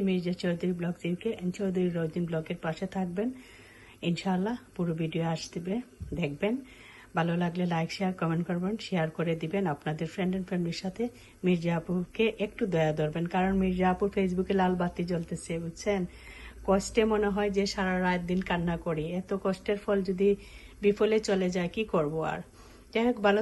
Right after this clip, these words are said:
থাকেন আপনারা। আপনাদের সাথেই আমি আবদার করি আসলে, আর কারো কাছে না, কারণ আপনারা আমার প্রিয় ভাই বোন, এই জন্য আপনাদের সাথে আবদার করি।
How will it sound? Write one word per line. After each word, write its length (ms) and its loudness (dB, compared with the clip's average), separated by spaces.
থাকেন 200 0
আপনারা। 280 0
আপনাদের 340 4
সাথেই 320 4
আমি 180 6
আবদার 360 0
করি 140 2
আসলে, 340 -2
আর 140 0
কারো 280 4
কাছে 220 -4
না, 60 0
কারণ 200 2
আপনারা 340 2
আমার 220 0
প্রিয় 260 0
ভাই 200 4
বোন, 120 0
এই 100 -2
জন্য 140 0
আপনাদের 340 -4
সাথে 240 -2
আবদার 320 -4
করি। 180 0